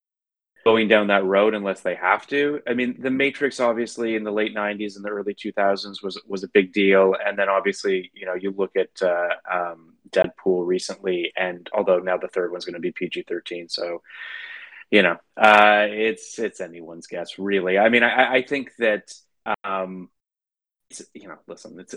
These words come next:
it, I, this is a risk-averse industry. I understand that it's a lot of money spent on these projects, and to release something in theaters, especially, you know, we were talking earlier about the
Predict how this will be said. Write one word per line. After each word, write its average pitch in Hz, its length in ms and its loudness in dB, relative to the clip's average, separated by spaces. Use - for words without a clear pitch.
it, 110 260 -10
I, - 140 4
this 120 220 -6
is 120 80 -2
a 127 80 6
risk-averse 101 800 0
industry. 117 680 -2
I 104 140 0
understand 98 680 0
that 95 280 4
it's 101 120 -12
a 98 60 -2
lot 95 260 2
of 98 80 0
money 95 240 -2
spent 92 320 -6
on 95 100 -6
these 90 140 -12
projects, 95 520 -2
and 92 100 -12
to 107 100 -6
release 104 320 -2
something 101 320 -4
in 92 80 -12
theaters, 101 540 -2
especially, 107 460 2
you 95 60 -4
know, 92 120 -2
we 92 100 -2
were 92 80 -2
talking 92 480 -4
earlier 95 380 0
about 87 240 -2
the - 180 -8